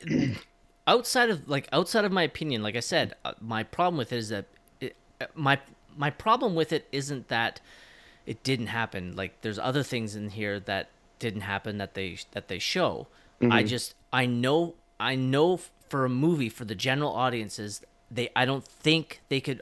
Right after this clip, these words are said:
Speaker 1: honestly believe that he could endure this kind of stuff without him reacting that way. That's
Speaker 2: Yeah.
Speaker 1: why it's in the movie. That's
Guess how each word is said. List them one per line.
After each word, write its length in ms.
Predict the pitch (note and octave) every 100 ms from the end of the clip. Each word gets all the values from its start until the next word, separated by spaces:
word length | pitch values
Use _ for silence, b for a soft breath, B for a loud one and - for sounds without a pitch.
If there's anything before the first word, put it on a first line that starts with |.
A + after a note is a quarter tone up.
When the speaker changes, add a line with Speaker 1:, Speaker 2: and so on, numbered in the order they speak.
| -
Speaker 1:
honestly 460 | B2 C3 D3 E3+ D#3+
believe 580 | C#3+ C#3 A#2+ G#2+ G#2 A#2+
that 160 | G#2 -
he 320 | - A#2+ A#2
could 300 | A#2+ G2+ - C#3+
endure 520 | A#2+ A2 C3+ C3 C#3+
this 180 | D3+ -
kind 180 | D3+ C#3
of 80 |
stuff 280 | - A#2 A2
without 360 | B2 B2 B2 - _ _
him 300 | B2 B2 A#2
reacting 600 | A#2+ C3+ F3 - G#2+ G2
that 220 | F#2 -
way. 220 | - - - b
That's 380 | - G#2 B2+ -
Speaker 2:
Yeah. 120 | -
Speaker 1:
why 160 | C#3+ C#3+
it's 160 | D3 A2
in 120 | G#2
the 80 | A2+
movie. 400 | D3 D3+ - - b b b b b _ _ _ _ _ _ _ _
That's 460 | C3+ B2+ - -